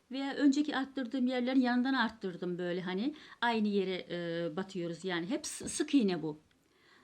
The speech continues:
E, sık iğne tekniğiyle, e, üz-, zincir çekmeden sürekli batarak, e, yaptım. E, rengarenk yaptım. Hepsi, e,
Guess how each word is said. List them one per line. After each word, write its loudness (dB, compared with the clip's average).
E, -6
sık -2
iğne 2
tekniğiyle, 0
e, -10
üz-, -6
zincir 8
çekmeden 0
sürekli 0
batarak, -2
e, -10
yaptım. -6
E, -10
rengarenk 2
yaptım. -6
Hepsi, -2
e, 0